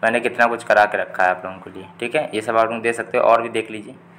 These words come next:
चलो भाई, तो आप लोगों को, चलो भाई, तो आप लोगों को अगर इन सब की playlist चाहिए, ठीक है, जैसे कि आप लोग देख सकते हो महामैराथन पाँच सौ वीडियो की,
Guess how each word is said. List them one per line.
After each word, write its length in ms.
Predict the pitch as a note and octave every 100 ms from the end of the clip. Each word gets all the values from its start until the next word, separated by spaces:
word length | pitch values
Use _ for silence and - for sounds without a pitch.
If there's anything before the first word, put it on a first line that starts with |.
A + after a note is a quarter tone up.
| - - - - - - - - - - - - - -
चलो 240 | - A#2+ A2+
भाई, 160 | G2+ G2+
तो 220 | A#2 A#2
आप 300 | - A2+ A#2
लोगों 160 | B2 B2
को, 240 | C3 B2 - - - - - - - - - - - - -
चलो 180 | B2+ A#2+
भाई, 160 | A2+ G#2+
तो 120 | A#2+
आप 220 | G#2+ B2
लोगों 160 | C3 C3
को 80 | C3+
अगर 180 | B2+
इन 120 | C3 C3
सब 180 | C3 -
की 100 | C3
playlist 460 | B2+ B2+ B2 B2
चाहिए, 240 | A2 F#2 F#2+
ठीक 180 | C#3 B2+
है, 80 |
जैसे 200 | A2+ A2+
कि 80 | A2+
आप 140 | A#2+ B2
लोग 120 | B2
देख 100 | A#2+
सकते 220 | - B2+
हो 60 | A#2+
महामैराथन 560 | A2 A#2+ A2+ A2 A#2
पाँच 260 | A2+ A2+ A2+
सौ 60 | A2+
वीडियो 260 | A2 G#2+
की, 180 | G#2 C#3